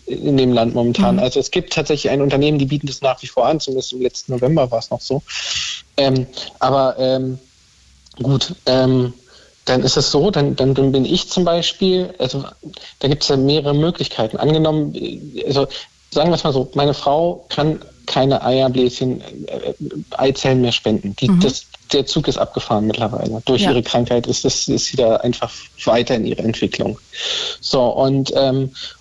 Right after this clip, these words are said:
Speaker 1: und deswegen müsste man eine Eizellenspenderin nehmen. Das wäre auch im Ausland nicht das Problem. Das heißt,
Speaker 2: Okay.
Speaker 1: genetisch wäre das Kind nur mein Kind, aber nicht das meiner Frau.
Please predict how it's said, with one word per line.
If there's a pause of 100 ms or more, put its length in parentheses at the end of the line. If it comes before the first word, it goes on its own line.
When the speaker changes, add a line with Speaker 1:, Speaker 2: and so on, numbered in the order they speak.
Speaker 1:
und
deswegen
müsste
man
eine
Eizellenspenderin
nehmen.
Das
wäre
auch
im
Ausland
nicht
das
Problem.
Das
heißt,
Speaker 2:
Okay.
Speaker 1:
genetisch
wäre
das
Kind
nur
mein
Kind,
aber
nicht
das
meiner
Frau.